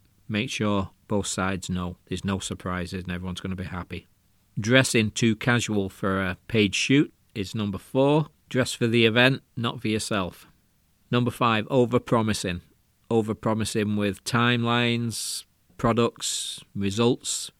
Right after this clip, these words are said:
whatever. Don't overpromise. Give yourself lots of leeway.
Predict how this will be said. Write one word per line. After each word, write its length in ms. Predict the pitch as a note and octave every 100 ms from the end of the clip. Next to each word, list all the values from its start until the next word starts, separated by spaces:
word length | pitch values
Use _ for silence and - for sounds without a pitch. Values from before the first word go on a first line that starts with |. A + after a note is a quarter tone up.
| _ -
whatever. 400 | A2+ A2 F#2+ F2 _ -
Don't 240 | A2+ A2+
overpromise. 800 | A#2+ A2 G#2+ - G#2 G2 F2 - _ -
Give 200 | G#2 G#2
yourself 640 | G#2 - G#2+ G#2 - - _ _
lots 280 | A2+ A2+ C#3
of 140 | A2 A2+
leeway. 480 | G#2+ G2 F#2 D#2